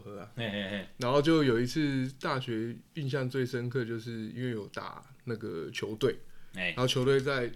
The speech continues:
Speaker 1: 季，年末的时候都会有那个各个球队的聚餐。
Speaker 2: 嘿，理解。
Speaker 1: 然后，然后他们都会
Speaker 2: 一定要庆功一下，
Speaker 1: 对。
Speaker 2: 或者是慰劳一下。
Speaker 1: 对，然后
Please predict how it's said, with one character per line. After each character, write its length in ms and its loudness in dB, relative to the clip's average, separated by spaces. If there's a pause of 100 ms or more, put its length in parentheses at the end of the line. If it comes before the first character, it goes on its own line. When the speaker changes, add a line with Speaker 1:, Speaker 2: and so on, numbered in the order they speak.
(140)
Speaker 1:
季， 320 -2 (100)
年 200 -4
末 240 -2
的 20 -10
时 80 -8
候 80 -4
都 160 -4
会 220 -4
有 160 -8
那 140 -8
个 220 -8 (120)
各 140 -2
个 100 -2
球 240 -8
队 160 -4
的 120 -6
聚 360 -6
餐。 180 -8 (360)
Speaker 2:
嘿， 240 0 (100)
理 140 -4
解。 120 -4
Speaker 1:
然 80 0
后， 140 -8
然 100 -2
后 60 0
他 100 0
们 100 0
都 160 0
会 300 0
Speaker 2:
一 100 -2
定 140 2
要 140 4
庆 200 2
功 180 0
一 60 -4
下， 220 -4
Speaker 1:
对。 80 4
Speaker 2:
或 80 4
者 40 0
是 140 -4
慰 200 0
劳 180 0
一 20 -10
下。 160 -6 (100)
Speaker 1:
对， 200 2
然 120 2
后 300 4